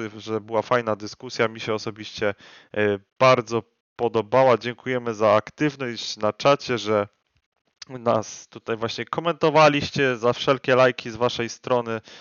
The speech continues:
za to, że byliście podczas, e, tej naszej dzisiejszej transmisji. Jeśli wam się podobała transmisja, zostawcie suba, lajka, naprawdę jakiś fajny komentarz. Będziemy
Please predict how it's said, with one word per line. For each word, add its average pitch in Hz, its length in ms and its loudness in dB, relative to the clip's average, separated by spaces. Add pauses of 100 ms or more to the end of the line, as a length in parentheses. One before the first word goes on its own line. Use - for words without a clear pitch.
(120)
za 117 140 2
to, 123 160 -4
że 110 140 -6
byliście 120 380 -6
podczas, - 580 -6
e, - 40 -8 (640)
tej 110 200 -4
naszej 107 460 -4 (520)
dzisiejszej 120 540 -4
transmisji. 120 640 -4
Jeśli 156 340 0
wam 135 200 4
się 131 200 -2 (460)
podobała 131 720 4 (320)
transmisja, 117 680 0
zostawcie 123 640 0
suba, 117 640 2 (300)
lajka, 110 800 4 (360)
naprawdę 110 560 -2
jakiś - 280 -6
fajny 113 260 0
komentarz. 117 640 -2
Będziemy 107 580 -6